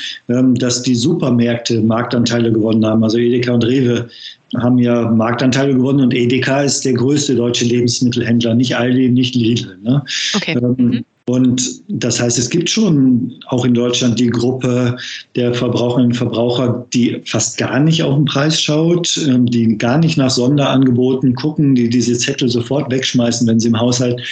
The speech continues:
Speaker 1: landen. Aber natürlich gibt's auch die Schnäppchenkäufer. Es gibt sehr unterschiedliches Kaufverhalten. Und im Moment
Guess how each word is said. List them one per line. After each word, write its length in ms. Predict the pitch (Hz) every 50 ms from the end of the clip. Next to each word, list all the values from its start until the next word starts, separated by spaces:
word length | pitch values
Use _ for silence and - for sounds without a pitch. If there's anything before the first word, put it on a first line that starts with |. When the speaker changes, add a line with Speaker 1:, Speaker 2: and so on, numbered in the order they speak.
| - - - - - - - -
Speaker 1:
landen. 320 | 120 120 131 143 139 139
Aber 180 | 139 127 131 139
natürlich 300 | 143 131 - 180 170 -
gibt's 180 | 160 - -
auch 140 | 156 139 127
die 100 | - 143
Schnäppchenkäufer. 1040 | 120 - - 120 113 117 - 120 117 110 107 - - - 123 113 113 110 107 - 113
Es 120 | 107 101 -
gibt 180 | - - - - - _ -
sehr 300 | - 117 120 120 123 127
unterschiedliches 500 | 135 139 131 120 123 - 127 120 120 123
Kaufverhalten. 500 | - 117 123 120 131 127 127 131 135 139
Und 160 | 131 127 127
im 60 | 127
Moment 500 | 123 120 117 120 131 160 170 170 - -